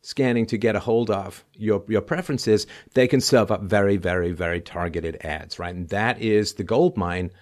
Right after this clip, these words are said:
of online revenue generation, is really, really targeted ads, right? So, you know, you do a search for tinnitus and,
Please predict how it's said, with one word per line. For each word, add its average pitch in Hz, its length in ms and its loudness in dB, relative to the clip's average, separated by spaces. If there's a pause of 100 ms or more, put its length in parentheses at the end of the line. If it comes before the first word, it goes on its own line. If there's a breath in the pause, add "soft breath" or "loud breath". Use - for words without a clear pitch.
(280 soft breath)
of 92 220 -4
online 98 460 -2
revenue 92 300 -2
generation, 85 460 -4
is 80 120 -10
really, 120 320 0
really 92 240 -2
targeted 98 600 -4 (320 soft breath)
ads, - 440 -6
right? 113 220 -4
So, 85 340 -4
you 87 100 -8
know, 85 120 -8
you 92 140 -6
do 90 120 -4
a 90 60 -2
search 107 340 0
for 92 300 -2
tinnitus 107 560 -2
and, 92 200 -4